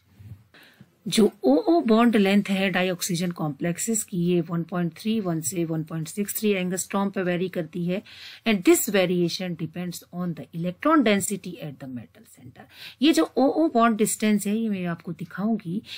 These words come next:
ये डिपेंड करता है कि इलेक्ट्रॉन डेंसिटी मेटल सेंटर पे कितनी है, ये तो आप जानते हैं। आपने मेटल नाइट्रोसिल्स भी देखे, आपने मेटल कार्बोनिल्स भी देखे, जहां पर आपने देखा था कि मेटल सेंटर पर जितनी इलेक्ट्रॉन डेंसिटी होगी, ओके,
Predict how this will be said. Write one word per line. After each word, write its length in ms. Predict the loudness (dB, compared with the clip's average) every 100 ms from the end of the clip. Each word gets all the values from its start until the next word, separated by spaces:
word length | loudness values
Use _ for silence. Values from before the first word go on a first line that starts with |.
| -14 0
ये 160 | 2
डिपेंड 380 | 4 2 0 -2
करता 320 | -2 -8 -6
है 280 | -8 -4 -4
कि 220 | -4 -8 -8
इलेक्ट्रॉन 640 | -6 -6 -10 -6 -2 0 0
डेंसिटी 640 | 0 -2 -2 -6 -8 -10
मेटल 520 | -10 -12 -14 -10 -8
सेंटर 460 | -6 -8 -10 -16 -18
पे 240 | -12 -10
कितनी 420 | -6 -4 0 4
है, 120 | 4 4
ये 160 | 2
तो 100 | 0
आप 200 | -4 -4
जानते 360 | -4 -4 -2 0
हैं। 200 | 0 -2 -6 _ -20 _ -4
आपने 260 | -2 0
मेटल 280 | -2 -2 -4
नाइट्रोसिल्स 600 | -4 -4 -2 0 0 0
भी 80 | -2
देखे, 240 | -2 -2 -2
आपने 240 | -4 -4
मेटल 300 | -4 -6 -12
कार्बोनिल्स 680 | -10 -6 0 4 4 4 0
भी 60 | 0
देखे, 400 | 2 2 2 0 -2 -18 _
जहां 180 | 2 2
पर 180 | 2 2
आपने 260 | 2 0
देखा 280 | 0 -2 -2
था 140 | -4 -6
कि 140 | -4
मेटल 460 | -2 -2 0 0 0
सेंटर 460 | 0 0 0 -2
पर 200 | 0 -2
जितनी 480 | 0 -4 0 2 4
इलेक्ट्रॉन 460 | 4 2 2 2 4
डेंसिटी 460 | 2 2 0 0
होगी, 340 | 0 0 -2 -8
ओके, 240 | -10 -4